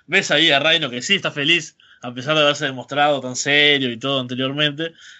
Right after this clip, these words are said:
Y es inevitable, si uno ve feliz a Rhino, creo que <laughs> no puede no ponerse algo feliz por, <laughs> por ellos también. A mí me encanta, aparte, el Rhino me parece genial.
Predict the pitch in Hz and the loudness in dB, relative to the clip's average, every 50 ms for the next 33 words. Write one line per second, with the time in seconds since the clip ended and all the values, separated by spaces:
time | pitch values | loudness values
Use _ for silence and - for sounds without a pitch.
0 | _ - 202 220 190 214 202 170 160 151 156 175 175 160 131 123 123 - 147 156 | _ 0 0 2 2 4 4 4 4 4 4 4 4 2 0 -2 -4 -4 -6 -4
1 | 170 170 156 156 147 139 - 139 147 143 139 135 117 123 143 151 160 165 156 143 | -2 0 0 0 0 0 0 -2 -2 -2 -2 -4 -4 0 0 0 0 0 0 0
2 | 147 139 131 127 113 95 - - - - - - - - - 170 180 160 151 180 | 0 0 -2 -2 -4 -6 -10 -16 -16 -14 -14 -12 -12 -6 -2 -2 -2 0 0 2
3 | 180 180 160 139 147 135 139 147 147 139 127 - 147 131 123 117 120 131 139 135 | 2 4 4 2 0 0 0 0 0 0 0 -2 -4 -2 -2 0 2 2 2 2
4 | 135 135 - 143 139 147 147 - - 127 120 117 110 110 110 - - 208 196 190 | 0 0 0 0 2 2 0 0 -2 -4 -6 -6 -8 -14 -8 -2 2 2 4 4
5 | 196 190 - 170 156 135 120 127 143 147 151 160 170 _ _ - - - - - | 4 2 0 -2 -2 -4 -6 -6 -6 -6 -6 -8 -10 _ _ -20 -20 -20 -20 -20
6 | - - _ - - 165 180 156 139 127 151 165 165 151 139 127 123 139 139 131 | -20 -20 _ -2 0 2 2 2 2 2 2 0 2 0 -2 -2 0 -2 -2 -2
7 | 123 127 104 101 - _ _ _ _ - 135 120 113 113 131 143 147 143 139 127 | -6 -10 -12 -14 -16 _ _ _ _ -16 -16 -14 -8 -2 0 0 0 0 -2 -4
8 | 110 113 120 117 - 120 - - 117 120 127 127 131 135 139 147 | -6 -6 -6 -6 -6 -8 -8 -8 -6 -2 0 0 2 0 0 -4